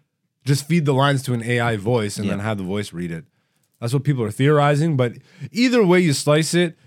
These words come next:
Speaker 1: it was a one-hour thing. I don't even call it a special. It's not special. It's, I'll call it a non-special.
Speaker 2: It's just a video.
Speaker 1: It was just a video. It had a bunch of A I generated, like, art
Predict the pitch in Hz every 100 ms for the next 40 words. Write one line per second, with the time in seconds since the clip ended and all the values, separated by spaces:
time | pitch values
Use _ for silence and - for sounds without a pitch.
0 | _ - 135 139 139 139 147 139 135 131
1 | 127 120 92 _ _ _ _ _ _ _
2 | _ _ _ _ - - 143 139 113 101
3 | 92 104 131 135 123 117 123 113 95 -
4 | 117 107 92 92 95 123 110 - 92 -
5 | 90 98 104 - - 143 151 170 165 147
6 | 131 123 123 127 113 101 92 - 85 -
7 | _ _ _ _ 107 120 123 104 135 92
8 | 76 117 120 117 147 147 127 127 107 90
9 | 85 90 _ _ _ 120 127 143 139 127
10 | 139 131 139 135 139 135 131 135 127 123
11 | 120 120 104 104 98 113 117 127